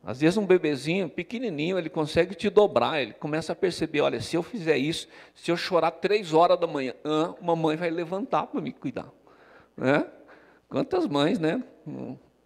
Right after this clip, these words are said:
não passaram por isso? Mas ele sabe manipular, ele já sabe fazer as coisas, não há ainda uma maldade revelada no coração dele.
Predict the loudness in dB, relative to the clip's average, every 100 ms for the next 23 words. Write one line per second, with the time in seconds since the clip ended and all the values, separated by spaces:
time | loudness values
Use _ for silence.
0 | _ -14 -8 -4 -2 -2 -2 -4 -4 -4
1 | -6 -12 _ _ _ _ _ _ _ _
2 | _ _ 0 2 4 2 0 -6 0 2
3 | 2 4 4 2 4 4 6 2 2 2
4 | 2 2 4 4 4 2 2 4 2 2
5 | 8 10 10 6 2 4 8 8 6 4
6 | 8 8 8 0 -2 4 6 8 8 8
7 | 8 6 4 4 4 4 2 4 4 4
8 | 4 2 2 0 0 2 4 2